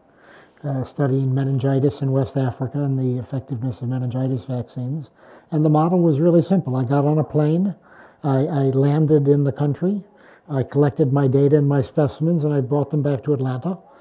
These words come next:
uh, where we analyzed them and published our papers and made recommendations. There was absolutely no, uh, at that point, interest in building capacity locally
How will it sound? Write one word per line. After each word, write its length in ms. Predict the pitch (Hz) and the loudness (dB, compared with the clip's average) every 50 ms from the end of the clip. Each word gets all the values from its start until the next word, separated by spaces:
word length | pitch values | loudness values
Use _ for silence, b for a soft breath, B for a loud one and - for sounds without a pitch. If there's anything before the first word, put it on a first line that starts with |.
| B B B B B - | B B B B B -8
uh, 140 | 147 135 | -4 -4
where 200 | 123 127 135 135 | -2 0 0 2
we 180 | 131 135 151 151 | 2 2 2 2
analyzed 500 | 135 139 143 135 131 131 139 139 131 131 | 0 0 0 0 0 0 0 0 0 0
them 140 | 175 180 165 | 0 0 0
and 120 | 147 120 | 0 0
published 320 | - 143 135 139 117 - 151 | -2 -2 -2 -2 -4 -4 -4
our 100 | 143 120 | -4 -2
papers 520 | - 135 135 127 - 165 175 180 170 - | -2 -2 -4 -2 -2 -2 -2 -2 -2 -4
and 400 | 165 151 143 143 139 139 135 - | -4 -4 -2 -2 -4 -4 -6 -4
made 220 | 147 139 143 131 | -2 -2 -2 0
recommendations. 840 | 139 151 143 - 160 160 160 151 180 185 175 - 123 107 - - - _ B B B B B B B _ | 0 -2 -2 -2 -2 -2 0 2 2 0 0 -2 -6 -12 -16 -18 -20 _ B B B B B B B _
There 200 | - 127 131 139 | -8 -6 -4 -2
was 200 | 135 139 135 127 | -2 -2 -2 -2
absolutely 640 | 185 165 156 156 156 - - 156 160 156 143 135 139 | -2 -2 -2 -2 -2 -2 2 4 4 4 4 4 2
no, 480 | 135 135 143 156 156 151 151 143 131 143 - | 2 2 2 4 4 6 6 4 2 0 -4
uh, 280 | 262 190 175 175 - 196 | -4 -4 -4 -4 -6 -6
at 120 | 147 - | -4 -2
that 260 | - 147 160 160 - | 0 0 0 -2 -4
point, 380 | - - 143 135 131 160 170 185 | -4 -4 -2 -2 -2 -2 -2 -2
interest 420 | 156 143 135 - 151 139 - - | -4 -4 -2 -2 -4 -4 -2 -4
in 140 | 151 139 123 | -4 -2 -2
building 300 | 127 143 139 131 139 131 | -2 -2 -2 -2 -4 -6
capacity 600 | 131 120 - 147 143 139 127 - - 131 127 127 | -6 -6 -4 -4 -2 -4 -4 -4 -4 -4 -2 -2
locally 580 | 127 127 151 175 - - 156 131 123 147 175 | 0 0 0 0 0 -2 -2 -2 -2 -2 -4